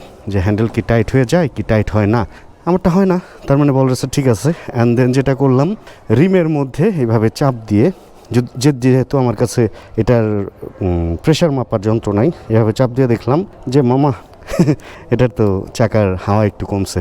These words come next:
পেছনেরটা প্লাস সামনেরটা। এই ভুলটা আমরা অনেকেই করি বাইকে। আমরা যখন যারা বাইক চালাই,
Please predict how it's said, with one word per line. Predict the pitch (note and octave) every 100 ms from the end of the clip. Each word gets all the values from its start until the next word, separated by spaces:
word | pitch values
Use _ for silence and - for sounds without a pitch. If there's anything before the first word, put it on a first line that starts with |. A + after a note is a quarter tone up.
| -
পেছনেরটা | A#2+ C3 A#2+ C3+
প্লাস | B2 A2
সামনেরটা। | - A2 G2+ - F#2+ - - -
এই | E3
ভুলটা | E3 E3+ D3
আমরা | C3+
অনেকেই | C3 C3+ A2+ F#2+
করি | G2 F2 - -
বাইকে। | F2+ F#2 G2+ F2 - -
আমরা | G2 G2+
যখন | G#2+ A2+ G#2+
যারা | A2 G#2+
বাইক | G#2+ -
চালাই, | C#3+ A#2